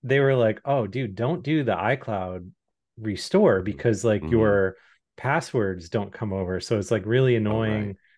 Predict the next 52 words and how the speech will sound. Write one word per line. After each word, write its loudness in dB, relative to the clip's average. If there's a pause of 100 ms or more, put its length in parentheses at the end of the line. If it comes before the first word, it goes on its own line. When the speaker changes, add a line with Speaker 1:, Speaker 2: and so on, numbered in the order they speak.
(320)
Speaker 1:
how 0
you -2
have -4
to, -6
like, -6 (680)
enter -2
back 0
in, -4
like, -6
all 0
your -2
login -2
credentials -8
on, -6
like, -10
all -2
your -6
apps -6
and -8
stuff -12
like -10
that. -2
Whereas, -2
like, 2
Speaker 2:
Yeah. -10 (760)
Speaker 1:
the, 0
I 0
was -6
led 0
to -6
believe, -4
and -4
I -2
might 0
be -6
misremembering -8
this, -14
but -12
this -10
is -12
how -4
I -6
remembered -8
it, -6
was -8
that, -2
like, 0 (360)
the 0
iPhone 2
to 0
iPhone 0
option -4